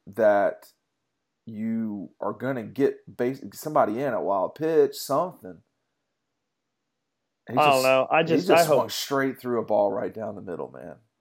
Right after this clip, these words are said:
Speaker 1: I'm no, I'm
Speaker 2: I
Speaker 1: not
Speaker 2: just
Speaker 1: a baseball expert, but, ugh. Anyway.
Speaker 2: I watched this game, and, and, and I'm not really, like,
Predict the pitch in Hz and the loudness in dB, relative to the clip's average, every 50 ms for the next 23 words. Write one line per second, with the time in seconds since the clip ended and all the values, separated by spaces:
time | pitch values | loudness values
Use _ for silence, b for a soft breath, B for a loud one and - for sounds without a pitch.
0 | _ - - - - 185 175 165 147 156 180 185 175 160 135 117 107 127 127 131 | _ 0 2 4 4 6 8 8 8 8 8 8 6 6 4 4 2 2 2 0
1 | - - 113 101 90 101 107 - - 110 101 90 80 - - 82 80 - _ _ | 0 0 0 0 0 0 -2 -6 -8 -8 -8 -8 -8 -8 -8 -10 -10 -10 _ _
2 | _ _ _ _ _ _ _ _ _ _ _ _ _ _ _ _ _ _ - - | _ _ _ _ _ _ _ _ _ _ _ _ _ _ _ _ _ _ -14 -14
3 | - - 117 B B B B B B B _ _ _ _ - - 123 - - 196 | -14 -14 -14 B B B B B B B _ _ _ _ -16 -12 -2 2 4 4
4 | 202 196 226 240 240 - - 240 214 - 247 240 233 214 - 175 - 143 175 165 | 6 6 4 4 2 0 -10 -16 -10 -6 -4 -4 -4 -2 -4 -4 -4 -2 -4 -4
5 | - - - - 175 170 160 156 - - _ _ - - - - - 160 226 254 | -4 -6 -6 -4 -4 -4 -4 -6 -8 -10 _ _ -8 -8 -4 0 0 2 4 4
6 | 311 330 - 170 180 165 156 131 - 95 85 - 82 123 113 110 | 4 4 4 4 4 4 4 4 2 0 0 2 2 2 0 0